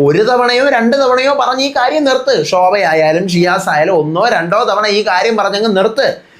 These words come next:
ഇത് ഈ കാര്യം തന്നെ ഇത് വെച്ചൊരു എയിം ആക്കി വെച്ചുകൊണ്ട് നടക്കുന്ന പരിപാടി എനിക്കത്ര ഓക്കെ ആയിട്ട് തോന്നിയില്ല.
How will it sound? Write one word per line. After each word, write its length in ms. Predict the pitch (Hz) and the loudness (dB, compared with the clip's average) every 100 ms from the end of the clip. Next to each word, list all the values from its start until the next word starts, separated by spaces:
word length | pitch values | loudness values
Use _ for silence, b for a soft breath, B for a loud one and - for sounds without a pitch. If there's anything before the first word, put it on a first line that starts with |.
| B | B
ഇത് 260 | 117 135 156 | -4 0 0
ഈ 280 | 269 277 302 | 2 0 0
കാര്യം 480 | 302 285 294 302 294 | 0 2 0 0 -2
തന്നെ 440 | 285 285 294 302 302 | -2 -2 -2 0 0
ഇത് 240 | 277 262 277 | 0 0 0
വെച്ചൊരു 300 | 269 294 294 | 0 0 2
എയിം 560 | 240 226 240 302 339 | 2 2 2 2 0
ആക്കി 260 | 311 269 240 | 0 -2 0
വെച്ചുകൊണ്ട് 380 | 254 233 240 240 | 0 2 0 0
നടക്കുന്ന 360 | 208 190 220 | 0 -2 -2
പരിപാടി 520 | 208 190 185 190 233 233 | 0 0 0 0 0 0
എനിക്കത്ര 420 | 220 220 196 190 | 0 0 0 0
ഓക്കെ 340 | 180 175 185 | 2 0 0
ആയിട്ട് 240 | 170 156 - | -2 0 0
തോന്നിയില്ല. 500 | 269 269 196 131 | 0 2 0 -4